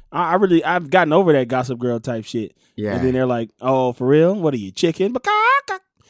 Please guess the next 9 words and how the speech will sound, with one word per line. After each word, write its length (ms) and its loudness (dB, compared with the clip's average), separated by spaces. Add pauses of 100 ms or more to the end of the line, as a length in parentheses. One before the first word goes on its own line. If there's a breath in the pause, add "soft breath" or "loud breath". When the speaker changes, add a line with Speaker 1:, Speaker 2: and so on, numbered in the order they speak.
(300)
Speaker 1:
And 280 4
then, 260 2
Speaker 2:
<laughs> 0 -
Speaker 1:
like, 380 2 (320)
she 220 0
does 280 6
it, 180 -4 (360)
Speaker 2:
Mm-hmm. 280 -4
Speaker 1:
and 640 0